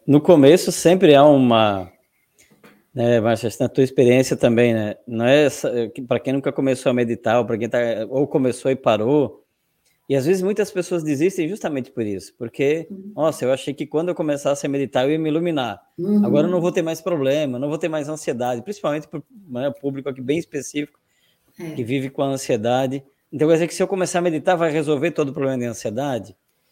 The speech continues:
Speaker 1: Bom, vai diminuir, né? O contexto, o tempo, a escolha, né?
Speaker 2: É, eu
Speaker 1: É.
Speaker 2: acredito que vai te dar mais tempo de resposta. Quem pratica
Speaker 1: Uhum.
Speaker 2: meditação, no momento que tu, você recebe aquela,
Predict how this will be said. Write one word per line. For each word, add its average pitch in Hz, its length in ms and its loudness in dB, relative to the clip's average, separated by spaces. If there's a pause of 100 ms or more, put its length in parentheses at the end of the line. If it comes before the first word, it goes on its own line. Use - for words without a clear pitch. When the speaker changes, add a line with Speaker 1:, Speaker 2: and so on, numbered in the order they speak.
(500)
Speaker 1:
Bom, 131 280 2
vai 110 160 -2
diminuir, 185 520 2
né? 143 260 -4 (420)
O 123 80 -16
contexto, 147 760 0
o 120 240 -8
tempo, 147 600 -2
a 113 80 -4
escolha, 135 600 0
né? 143 260 -8 (500)
Speaker 2:
É, 254 320 0
eu 226 100 2
Speaker 1:
É. 240 40 2
Speaker 2:
acredito 233 480 0
que 262 120 -6
vai 220 220 -2
te 226 100 -4
dar 233 180 0
mais 247 360 -2
tempo 254 580 -2
de 226 140 -10
resposta. - 720 -8 (600)
Quem 240 180 -4
pratica 254 420 -4
Speaker 1:
Uhum. 339 40 0
Speaker 2:
meditação, 254 640 -2
no 247 100 0
momento 240 380 -2
que 330 120 -6
tu, - 100 -10
você 240 220 -4
recebe 269 760 -2
aquela, 196 640 -6